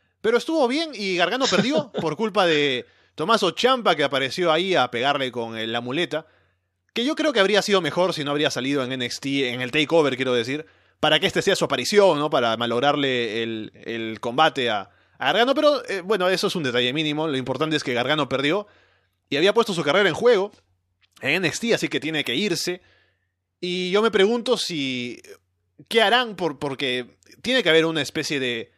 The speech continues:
Speaker 1: combate final entre Gargano y Ciampa para terminar esta historia. Pero por ahora lo que se sabe es que Gargano está fuera y no ha aparecido en las siguientes grabaciones de N X T, así que lo más probable es que pronto aparezca en el roster principal,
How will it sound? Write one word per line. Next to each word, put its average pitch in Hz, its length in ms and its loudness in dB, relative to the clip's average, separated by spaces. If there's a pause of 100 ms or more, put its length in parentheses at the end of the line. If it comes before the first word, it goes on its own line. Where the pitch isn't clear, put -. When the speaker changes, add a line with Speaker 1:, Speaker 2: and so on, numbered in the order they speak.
(560)
Speaker 1:
combate 170 560 2
final 165 400 0
entre 139 240 -4
Gargano 139 320 0
y 135 80 -6
Ciampa 175 500 0
para 117 420 -2
terminar 135 320 -4
esta 135 180 -6
historia. 170 480 -4 (380)
Pero 277 200 2
por 226 160 4
ahora 254 240 6
lo 208 100 2
que 165 80 -4
se 147 80 -4
sabe 214 200 0
es - 80 -4
que 175 60 4
Gargano 175 280 2
está 175 160 0
fuera 247 400 2 (140)
y 135 240 -4
no 156 120 -2
ha 202 40 4
aparecido 175 360 0
en 180 60 -4
las 131 80 0
siguientes 151 320 -4
grabaciones 127 440 -2
de 131 60 0
N 143 100 -2
X 123 120 -6
T, 214 140 2
así 139 160 0
que 123 240 -4 (640)
lo 139 120 -4
más 175 140 2
probable 190 320 4
es 175 80 -2
que 147 100 0
pronto 170 240 -2
aparezca 143 300 0
en 143 60 0
el 131 60 -2
roster 139 320 -4
principal, 143 720 -2